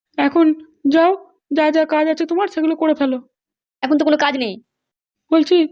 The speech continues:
Speaker 1: তোর যদি কোথাও ব্যথা ফ্যাথা লাগে সেদিনকে মার ধরেতে, তাহলে যা একটু ডাক্তারখানা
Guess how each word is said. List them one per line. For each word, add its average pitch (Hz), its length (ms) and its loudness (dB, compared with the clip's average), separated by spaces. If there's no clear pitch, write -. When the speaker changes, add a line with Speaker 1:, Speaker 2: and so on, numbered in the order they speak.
Speaker 1:
তোর 320 220 2
যদি 339 200 4
কোথাও 359 180 0
ব্যথা 311 260 0
ফ্যাথা 339 200 0
লাগে 330 260 2
সেদিনকে 330 340 2
মার 311 300 2
ধরেতে, 370 280 2
তাহলে 330 300 2
যা 330 80 4
একটু 320 220 2
ডাক্তারখানা 330 440 0